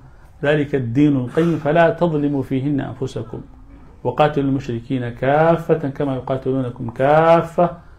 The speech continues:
wa'lamuu," aayadda markuu Ilaahay tilmaamay, baa waxaa ka dambeysay, "إنما النسيء زيادة في الكفر، يضل به الذين كفروا، يحلونه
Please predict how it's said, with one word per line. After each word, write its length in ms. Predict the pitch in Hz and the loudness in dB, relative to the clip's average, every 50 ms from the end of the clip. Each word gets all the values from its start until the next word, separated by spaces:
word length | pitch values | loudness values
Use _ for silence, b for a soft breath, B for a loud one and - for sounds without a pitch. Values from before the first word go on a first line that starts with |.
| b b b b b | b b b b b
wa'lamuu," 500 | 120 117 131 147 156 165 160 156 156 - - | -4 -2 0 0 2 2 0 0 -2 -2 -2
aayadda 320 | 151 143 156 165 160 151 | 0 0 0 0 0 0
markuu 280 | 156 165 160 165 - 156 | -2 -2 -4 -4 -6 -6
Ilaahay 260 | 156 160 147 131 120 | -4 -4 -4 -4 -6
tilmaamay, 460 | 120 - 123 117 113 113 110 107 107 - b b b b b b b | -6 -6 -4 -4 -2 -2 -4 -6 -8 -12 b b b b b b b
baa 120 | - 123 123 | -4 -4 -2
waxaa 200 | 143 151 147 135 | -2 -2 -2 0
ka 100 | - 180 | 0 0
dambeysay, 460 | 175 156 151 143 135 131 131 - 165 | 2 2 2 2 2 0 0 -2 -2
"إنما 340 | 151 147 143 135 131 131 131 | -2 -2 0 0 -2 -2 -2
النسيء 580 | 127 127 123 123 117 - - - 160 160 170 - 143 131 110 - - b b b b b b - - | -4 -4 -4 -6 -8 -8 -4 -2 -2 0 0 0 -2 -2 -2 -4 -8 b b b b b b -8 -6
زيادة 640 | 127 123 131 139 147 160 165 165 160 151 143 - 143 127 | -2 2 4 6 6 8 6 6 4 2 2 0 -4 -6
في 120 | - - | -6 -6
الكفر، 440 | 123 113 - - 156 151 - - 95 - - - - - - - | -8 -2 2 4 4 4 4 0 -2 -2 -6 -14 -18 -14 -8 -6
يضل 380 | 123 123 143 151 151 143 135 | -4 0 0 2 2 2 0
به 140 | 131 131 123 | 0 -2 -2
الذين 420 | 123 120 123 120 131 123 120 113 113 | -4 -4 -4 -2 -4 -4 -6 -6 -8
كفروا، 460 | - - 135 - 131 127 147 170 170 - - b b b b b b b b | -6 -6 -4 0 0 2 2 2 0 -4 -8 b b b b b b b b
يحلونه 600 | 135 131 127 151 151 156 160 175 170 160 143 135 | -4 -2 0 0 2 2 2 2 2 2 2 0